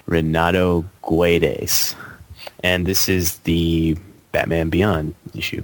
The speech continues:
The issue opens with Terry McGinnis in the Batsuit taking care of a couple of muggers. Terry then asks one of the muggers why is he, why he is in Gotham and not Metropolis, to which the mugger replies, "I don't want the ghost to get me." We then see Terry discussing the ghost with an aged Bruce Wayne, who is not surprised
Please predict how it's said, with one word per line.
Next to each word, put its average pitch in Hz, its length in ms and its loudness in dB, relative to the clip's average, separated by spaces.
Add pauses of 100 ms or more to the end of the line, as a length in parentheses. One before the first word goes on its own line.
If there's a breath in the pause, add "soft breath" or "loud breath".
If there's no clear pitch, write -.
(140)
The 117 140 0
issue 160 200 0
opens 127 360 0
with 107 100 2
Terry 117 220 2
McGinnis 110 500 2
in 104 60 2
the 98 80 2
Batsuit 98 480 0
taking 101 280 0
care 98 220 0
of 92 100 0
a 90 60 0
couple 90 420 -2
of 87 120 -2
muggers. - 720 -2
Terry 95 320 0
then 95 200 2
asks 92 360 0
one 104 100 2
of 101 100 0
the 104 80 2
muggers 98 520 0
why 87 160 2
is 85 180 0
he, - 300 -12 (100)
why 95 240 0
he 98 160 2
is 92 140 2
in 80 140 0
Gotham 92 460 0
and 80 160 0
not 78 240 0
Metropolis, - 800 -2
to - 80 -6
which 90 220 2
the 95 80 0
mugger 90 320 2
replies, 90 480 0
"I 95 80 2
don't 98 240 2
want 98 260 0
the 98 100 0
ghost 95 380 2
to 92 80 0
get 87 300 0
me." 87 240 -8 (140)
We 104 100 2
then 127 160 2
see 120 180 2
Terry 117 300 2
discussing 110 420 2
the 98 80 4
ghost 104 380 0
with 95 120 0
an 95 80 4
aged 98 300 2
Bruce 98 260 0
Wayne, 92 280 4
who 95 120 2
is 90 140 2
not 101 220 2
surprised 92 800 2